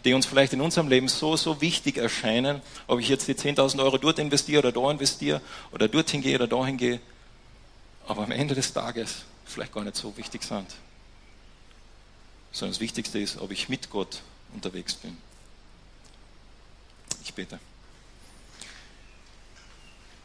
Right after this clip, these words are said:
Vater im Himmel, ich sag dir danke für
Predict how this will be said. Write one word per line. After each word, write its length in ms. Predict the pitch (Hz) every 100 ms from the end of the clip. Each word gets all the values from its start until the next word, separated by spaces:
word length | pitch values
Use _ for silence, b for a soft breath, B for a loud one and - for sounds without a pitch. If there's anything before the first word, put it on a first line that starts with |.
| - - - - -
Vater 240 | - 117
im 60 | 127
Himmel, 240 | 127 139
ich 80 | 117
sag 160 | - -
dir 80 | 113
danke 360 | 110 131 139
für 440 | - - 117 113